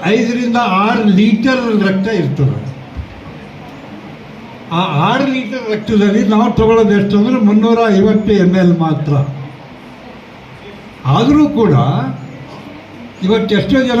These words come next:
ಬಂದು ನನಗೆ ಫೋನ್ ಮಾಡ್ತಾರೆ, ಶಾಬಾಜಿ ಅವ್ರಿಗೆ ಫೋನ್ ಮಾಡ್ತಾರೆ, "ಇಲ್ರಿ,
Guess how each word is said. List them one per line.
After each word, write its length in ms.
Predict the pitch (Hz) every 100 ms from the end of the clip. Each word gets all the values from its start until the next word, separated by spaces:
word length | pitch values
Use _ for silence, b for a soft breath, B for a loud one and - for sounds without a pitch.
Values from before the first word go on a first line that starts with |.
| 233
ಬಂದು 300 | 214 220 220
ನನಗೆ 200 | 214 -
ಫೋನ್ 260 | 214 202
ಮಾಡ್ತಾರೆ, 480 | 196 185 190 135 135 - - - - - - - - - - -
ಶಾಬಾಜಿ 380 | 185 202 226 214
ಅವ್ರಿಗೆ 260 | 214 214
ಫೋನ್ 240 | - 196 196
ಮಾಡ್ತಾರೆ, 420 | 190 190 156 131 - - - - - -
"ಇಲ್ರಿ, 600 | 190 190 190 214 196 -